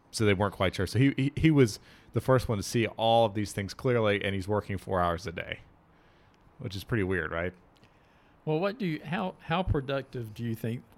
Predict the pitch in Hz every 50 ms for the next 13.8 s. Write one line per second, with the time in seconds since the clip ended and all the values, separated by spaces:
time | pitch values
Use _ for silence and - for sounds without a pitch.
0 | - - - 117 110 107 113 104 98 - - - 123 110 101 - - 113 104 107
1 | 110 107 - - - - 101 98 98 - - - 120 104 90 85 92 98 - -
2 | - 127 113 - - - 113 117 113 135 - - 127 127 127 117 123 - - -
3 | - 131 123 117 113 113 120 123 120 - 117 113 113 117 110 104 104 104 104 110
4 | 110 107 101 107 - - - 113 104 - _ _ - - - - - - 160 170
5 | 160 147 143 135 127 113 120 120 113 110 107 104 110 107 101 107 101 - - 101
6 | 110 113 - 110 101 104 98 92 98 - - - - - - 107 - - _ -
7 | 104 - - 117 104 95 - 107 110 - - - - 113 101 95 98 - 107 101
8 | 95 - - _ - 104 101 - - _ _ _ _ _ _ - 110 107 101 101
9 | 95 - - 113 107 107 - - 127 120 110 101 98 98 92 - - 120 107 98
10 | 95 90 95 92 - - - - - - 107 - - - 104 104 104 104 - -
11 | 101 95 92 92 92 90 90 90 85 87 92 90 - - 101 98 - - 92 85
12 | 85 - - 92 - - 95 95 92 90 87 82 - 95 90 87 87 82 - -
13 | 90 85 - 92 - - - 95 90 85 - 82 - - -